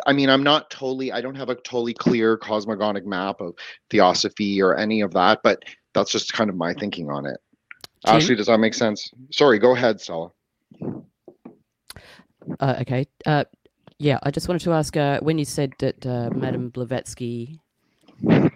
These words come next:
Speaker 2: trans-, well, wrote the book, basically she translated it. Did, was it her, or I can't remember if it was her or Bailey that, uh, translated through that other character, um, the Asian-y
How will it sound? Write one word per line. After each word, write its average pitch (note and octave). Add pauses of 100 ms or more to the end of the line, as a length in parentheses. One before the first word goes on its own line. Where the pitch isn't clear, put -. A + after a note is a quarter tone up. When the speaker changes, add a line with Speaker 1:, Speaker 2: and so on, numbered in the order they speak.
(320)
Speaker 2:
trans-, -
well, A2+
wrote B2
the B2
book, B2
basically A2
she -
translated A#2+
it. -
Did, F3 (120)
was F#3
it A#3
her, A3+
or E3+
I -
can't -
remember C#3+
if C3+
it -
was -
her C#3
or C3+
Bailey B2+ (640)
that, -
uh, A#2
translated -
through C#3+ (160)
that A#2+
other B2
character, D3 (160)
um, B2+
the B2+
Asian-y C3+